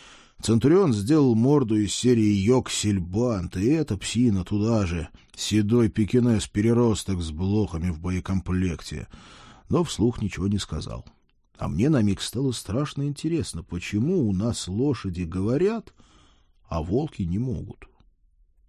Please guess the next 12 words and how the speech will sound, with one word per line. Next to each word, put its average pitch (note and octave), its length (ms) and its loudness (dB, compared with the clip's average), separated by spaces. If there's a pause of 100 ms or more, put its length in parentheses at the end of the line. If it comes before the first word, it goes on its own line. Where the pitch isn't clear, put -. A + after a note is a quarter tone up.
(200)
Вроде G#2 320 0
бы G2 160 0
их A#2+ 260 0
пастью G#2+ 680 -2 (480)
произносить F#2 600 -2
слова F#2+ 440 -2
не D3 120 -2
менее G#2+ 380 -2
удобно. G2+ 640 -4 (560)
И G2 140 2
язык F#2+ 340 0
длинный, A#2+ 720 4